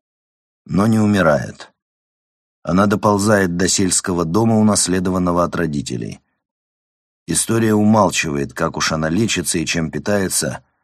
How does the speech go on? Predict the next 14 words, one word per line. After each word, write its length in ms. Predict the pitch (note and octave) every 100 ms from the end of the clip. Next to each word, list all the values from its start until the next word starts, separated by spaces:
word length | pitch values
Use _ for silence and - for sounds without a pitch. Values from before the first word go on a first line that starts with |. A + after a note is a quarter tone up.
| _ _ _ _ -
но 140 | F#2
едва 320 | F#2+ F#2+ G#2+
к 80 | G#2+
ней 160 | G#2 G2+
возвращается 800 | F#2+ F2 F#2+ E2+ G2+ F#2+ - F#2
способность 600 | - F2+ G2+ F2 F2 D#2
двигаться, 680 | F2+ G#2 A2+ - A2+ G#2 _ _ _ _ _ _ _ _ _
она 220 | - G2 F#2+
заколачивает 720 | F#2+ G2+ G2 F2+ - F2+ E2+
двери 300 | E2+ F#2 F2+
и 100 | F2
окна 400 | E2+ E2+ - E2+
своего 360 | - E2 D#2+ D#2
дома 440 | G2 A2+ G#2+ E2+